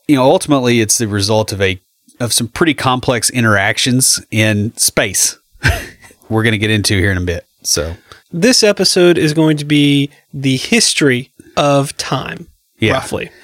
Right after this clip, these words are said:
Speaker 2: And so we're gonna, we're gonna talk about different periods in history and how time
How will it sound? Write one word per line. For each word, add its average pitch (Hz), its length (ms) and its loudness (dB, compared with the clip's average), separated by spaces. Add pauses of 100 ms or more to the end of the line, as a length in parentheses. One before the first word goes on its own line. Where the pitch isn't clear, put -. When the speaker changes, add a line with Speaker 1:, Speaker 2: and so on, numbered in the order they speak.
(120)
Speaker 2:
And 147 140 -6
so 147 140 2
we're 156 100 6
gonna, 151 180 2
we're 180 100 6
gonna 165 120 2
talk 160 300 0
about 143 340 2 (280)
different 160 360 0
periods 165 380 2
in 143 60 -4
history 147 400 2
and 135 100 0
how 151 300 -2
time 151 640 0